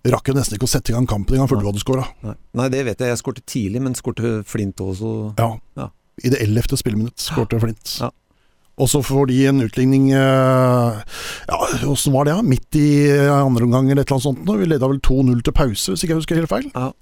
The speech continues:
Speaker 1: Eh, og så ble det litt hektisk på slutten, men,
Speaker 2: Mm.
Speaker 1: eh, det gikk veien.
Speaker 2: Ja, og, og det var jo sensasjonelt. Altså, Viking var jo en av de store klubbene i Norge på den tida.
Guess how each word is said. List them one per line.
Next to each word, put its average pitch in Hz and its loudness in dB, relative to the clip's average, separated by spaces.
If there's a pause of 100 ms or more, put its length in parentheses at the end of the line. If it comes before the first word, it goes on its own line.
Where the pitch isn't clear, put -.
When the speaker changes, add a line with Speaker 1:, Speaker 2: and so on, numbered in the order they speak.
(360)
Speaker 1:
Eh, 147 2
og 143 0
så 165 -4
ble 110 2
det 127 2
litt 127 2
hektisk 123 0
på 127 -2
slutten, 123 -2
men, 151 2
Speaker 2:
Mm. 147 4
Speaker 1:
eh, 135 2 (260)
det 127 0
gikk - -8
veien. 127 -2 (400)
Speaker 2:
Ja, 117 -2
og, 117 -2
og 131 -2
det 110 -2
var 110 0
jo 101 -2
sensasjonelt. 101 -4
Altså, 113 -2
Viking 117 -2
var 117 0
jo 104 0
en 101 -2
av 101 -4
de 104 -2
store 98 -2
klubbene 98 -2
i 98 -2
Norge 95 -2
på 101 -4
den 98 -4
tida. 113 -6